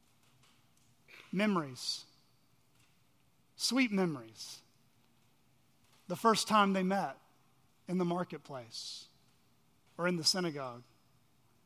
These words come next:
The day they came to know the Lord through his ministry. The nights he spent in their homes teaching them the scriptures.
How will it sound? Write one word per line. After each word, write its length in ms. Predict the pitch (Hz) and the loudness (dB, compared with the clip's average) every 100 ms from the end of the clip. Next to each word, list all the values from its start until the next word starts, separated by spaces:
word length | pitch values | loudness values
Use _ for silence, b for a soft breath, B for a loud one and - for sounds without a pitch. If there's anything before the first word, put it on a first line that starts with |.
| _ _ _ _ _ _ _ - | _ _ _ _ _ _ _ 0
The 100 | 180 | 8
day 220 | 233 247 | 12 12
they 140 | 247 | 10
came 260 | 247 254 247 | 8 8 8
to 100 | 254 | 6
know 160 | 254 | 8
the 80 | 269 | 8
Lord 420 | 269 320 226 156 | 6 8 6 4
through 220 | 277 285 285 | 6 8 8
his 160 | 254 | 8
ministry. 520 | 311 359 - 196 131 - _ _ _ _ _ _ _ _ _ _ _ _ _ _ _ - | 6 6 4 -2 -10 -14 _ _ _ _ _ _ _ _ _ _ _ _ _ _ _ -2
The 100 | 208 | 10
nights 360 | 233 294 311 - | 12 12 10 6
he 100 | 247 | 4
spent 300 | - 294 285 | 6 8 10
in 40 | |
their 140 | 262 | 10
homes 320 | 247 302 247 - | 12 12 10 8
teaching 340 | 277 269 269 | 8 8 6
them 140 | 262 | 6
the 80 | 240 | 6
scriptures. 880 | - 320 - 220 147 - - - - | 4 0 2 0 0 -4 -8 -8 -12